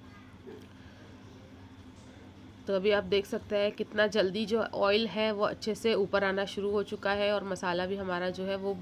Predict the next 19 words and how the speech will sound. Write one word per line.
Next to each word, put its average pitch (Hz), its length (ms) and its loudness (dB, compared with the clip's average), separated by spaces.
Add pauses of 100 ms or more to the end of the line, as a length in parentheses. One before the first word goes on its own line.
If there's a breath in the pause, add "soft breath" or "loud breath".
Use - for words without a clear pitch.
भून 202 200 0
रहा 185 260 2
है। 202 240 -4 (760)
अब 214 160 4
मैं 233 180 2
इसमें 220 240 0
ऐड 196 260 2
कर 208 140 4
दूँगी, 214 400 -2
अ, 262 40 -8 (400 loud breath)
प्या-, 190 840 2
अ, 185 440 2 (300)
टमाटर 202 600 8
और 208 240 8
दही, 190 420 4
जो 202 180 4
मैंने 202 260 4 (120)
साथ - 320 -2
में 226 160 2